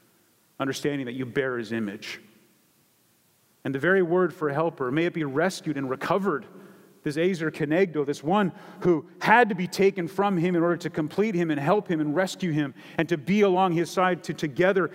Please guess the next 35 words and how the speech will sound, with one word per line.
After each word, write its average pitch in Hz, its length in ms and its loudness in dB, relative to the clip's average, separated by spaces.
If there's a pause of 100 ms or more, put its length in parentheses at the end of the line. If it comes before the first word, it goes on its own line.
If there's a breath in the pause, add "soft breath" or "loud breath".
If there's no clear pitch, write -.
(120)
bear 185 220 6
the 170 180 0
image 175 220 -2
of 156 120 -4
God 170 340 4 (140 loud breath)
and 160 100 2
exercise 180 380 0
dominion 180 500 0
over 165 220 0
the 143 80 0
world. 156 380 0 (160 loud breath)
That's 175 600 2 (520 loud breath)
the 143 80 -2
nature 143 460 -2
of 117 160 -4
your 117 280 -2
being. 101 500 -6 (720)
And 131 120 -4
in 131 80 -6
that, 160 180 0
I 139 60 0
hope 139 220 -4
all 156 220 -2
of 139 100 -4
you 127 80 -4
can 131 140 -8
rejoice 127 520 -4
no 127 60 -4
matter 123 200 -2
what 139 200 -4
stage 123 340 -4
of 113 100 -8
life 113 280 -4
you're 107 140 -4
at. 98 260 -6